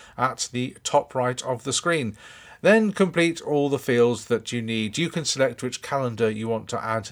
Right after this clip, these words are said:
the event to. You can also add invitees to events or meetings, and the invitees will receive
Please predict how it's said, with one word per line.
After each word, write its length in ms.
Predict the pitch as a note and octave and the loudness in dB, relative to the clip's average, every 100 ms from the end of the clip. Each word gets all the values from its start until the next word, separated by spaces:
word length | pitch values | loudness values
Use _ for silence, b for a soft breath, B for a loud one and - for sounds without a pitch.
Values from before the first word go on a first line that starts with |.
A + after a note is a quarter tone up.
| G#2 | -8
the 200 | G#2+ A2 | -6 -4
event 540 | G#2+ F#2+ G#2+ G#2 - - | -4 -2 -2 -4 -10 -4
to. 400 | - F3 E3+ E3 B B | 0 0 0 -2 B B
You 120 | A#2 A2 | -6 -4
can 260 | - G2 | -2 -2
also 420 | - A#2+ G#2+ G#2+ | -2 -6 -4 -2
add 220 | - G#2+ G#2+ | -2 -4 -6
invitees 1080 | B2 G#2+ - A#2+ A2 - C3 C#3 E3+ - - - | -8 -6 -2 0 0 -2 -6 -4 -6 -6 -10 -8
to 320 | - A#2+ A#2 | -2 -2 -2
events 380 | A2 A2+ A2+ - | -2 -2 -4 -6
or 100 | A2+ | -6
meetings, 500 | A2+ G#2 C3+ C#3+ C3 B B B | -6 -6 -8 -6 -10 B B B
and 300 | D3 C#3+ B2+ | -4 -4 -8
the 260 | C3 C3+ | -4 -4
invitees 760 | C3 D3+ D3 - E3+ C#3 D3 - B B | 0 2 2 0 -4 -2 -4 -6 B B
will 320 | B2 D3+ C#3+ | 4 4 4
receive 680 | B2 B2+ - D3+ B2+ C3 - | -2 -2 -2 -2 -2 -4 -8